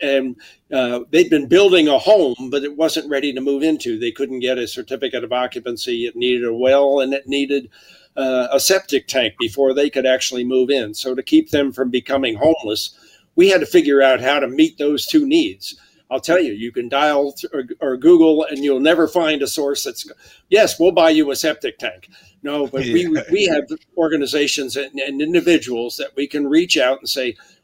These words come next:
Speaker 1: "We have this case. It's vetted. We guarantee you this is for real. Uh,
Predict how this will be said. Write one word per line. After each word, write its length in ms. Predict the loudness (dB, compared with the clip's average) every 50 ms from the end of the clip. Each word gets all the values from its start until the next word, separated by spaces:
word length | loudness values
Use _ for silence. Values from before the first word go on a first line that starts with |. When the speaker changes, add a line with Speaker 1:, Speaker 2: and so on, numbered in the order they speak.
| _ _
Speaker 1:
"We 160 | -4 -2 0
have 260 | 0 2 0 0 2
this 200 | 2 2 2 0
case. 560 | 0 0 2 2 2 2 0 -2 -4 -6 -12 _ _
It's 220 | -6 -6 -6 -8 -8
vetted. 420 | -4 0 0 2 2 2 0 -2 -4 -10 _
We 100 | -14 -8
guarantee 560 | -4 -2 0 2 2 2 2 0 0 0 0
you 240 | 2 2 2 2 2
this 240 | 2 0 -2 -4 -6
is 100 | -8 -8
for 240 | -8 -6 -6 -4 -2
real. 420 | 0 0 0 0 0 -4 -6 -8 _ _ _ _ _ _ -20 _
Uh, 280 | -8 -6 -4 -4 -6